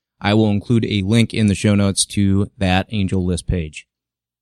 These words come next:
Okay, as far as who won the free ticket to Pre-Money, so out of the few hundred entries, the winner of the ticket to Pre-Money is Kunal Agarwal. Kunal,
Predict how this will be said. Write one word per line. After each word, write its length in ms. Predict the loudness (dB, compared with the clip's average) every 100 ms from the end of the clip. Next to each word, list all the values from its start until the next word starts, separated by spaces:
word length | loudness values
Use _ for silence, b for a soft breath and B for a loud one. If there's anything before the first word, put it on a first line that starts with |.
| _ _ _ -6
Okay, 400 | -4 0 2 2
as 240 | 2 0 0
far 260 | -2 0
as 280 | 0 -2 -2
who 180 | -2 0
won 340 | 0 0 0
the 80 | -2
free 320 | -2 -2 -2
ticket 400 | -2 -4 -2 -4
to 100 | -6
Pre-Money, 840 | -8 -4 0 0 2 2 0 0 -4 _ _ _
so 220 | -4 -2
out 160 | 0 0
of 100 | 0
the 80 | -2
few 400 | -2 -2 2 2
hundred 420 | 2 2 0 -2
entries, 640 | -2 -2 0 0 2 0
the 200 | -2 0
winner 540 | 0 0 0 2 2 -2
of 320 | -2 -2 0
the 80 | -2
ticket 540 | -2 -4 -2 -2 -2
to 180 | -2 -4
Pre-Money 920 | -2 -2 0 2 2 2 2 0 -2 -2
is 580 | 0 2 0 0 -4 -8 _ _ _ _ -4
Kunal 800 | 0 2 2 0 2 0 -2 -6 -4
Agarwal. 800 | -2 0 2 2 2 0 -4 -14 _ _ _ _ _
Kunal, 520 | 0 2 2 0 -2